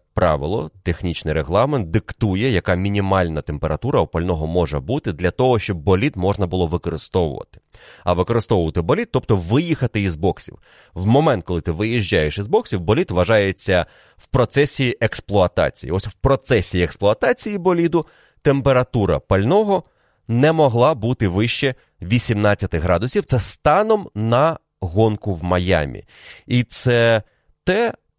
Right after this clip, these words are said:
що відбувається за лаштунками, що фіа і команди між собою обговорюють і до чого домовляються. І на початку цього сезону, враховуючи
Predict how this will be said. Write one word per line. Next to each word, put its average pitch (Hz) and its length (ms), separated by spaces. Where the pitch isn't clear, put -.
що - 360
відбувається 190 480
за 127 100
лаштунками, 110 600
що - 280
фіа 135 460
і 120 100
команди 98 500
між 98 160
собою 101 400
обговорюють 90 640
і 90 40
до 85 120
чого 87 200
домовляються. 76 720
І 151 400
на 139 160
початку 165 420
цього 127 280
сезону, 190 480
враховуючи 160 1080